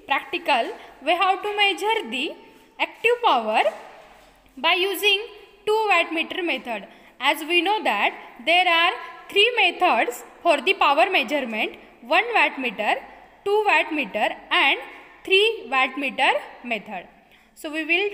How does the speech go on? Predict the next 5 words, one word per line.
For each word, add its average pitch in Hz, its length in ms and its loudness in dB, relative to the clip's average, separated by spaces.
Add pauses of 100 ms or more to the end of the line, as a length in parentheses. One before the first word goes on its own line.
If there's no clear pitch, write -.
(460)
use 392 440 -2
the 277 260 -4 (260)
two 403 240 0
wattmeter 302 540 0 (180)
method. 226 440 -8